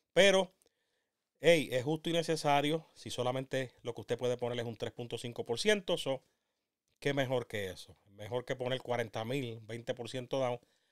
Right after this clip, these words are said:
pues un tres punto, eh, cinco por ciento de doscientos mil son siete mil. So, usted hace la matemática, o cuarenta mil o siete mil para poder entrar y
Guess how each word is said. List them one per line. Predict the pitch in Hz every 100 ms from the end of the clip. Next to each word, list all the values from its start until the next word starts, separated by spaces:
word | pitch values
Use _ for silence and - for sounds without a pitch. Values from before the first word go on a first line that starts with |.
| _
pues | - 147 -
un | 107
tres | 120 127
punto, | - 123 - 123 _ _ _ _ _ _ _ _ _ _ _
eh, | 110 113 110 104
cinco | - 131 143
por | 127 117
ciento | 147 127 131
de | 120
doscientos | 117 127 117 117
mil | 120
son | 120 120
siete | 131 123 127
mil. | 190 170 - _ _
So, | - 175 170 -
usted | - - 135 135
hace | 127 - 127
la | 123
matemática, | 110 104 101 98 95
o | 101 104
cuarenta | 110 107 104 113
mil | 139 220 233 _ _ _ _
o | 160
siete | 170 180 156 135
mil | 139 127 113 _ _
para | 120 117 110 101 -
poder | 107 110
entrar | 120 110 - 113 110 _ _ _
y | - 139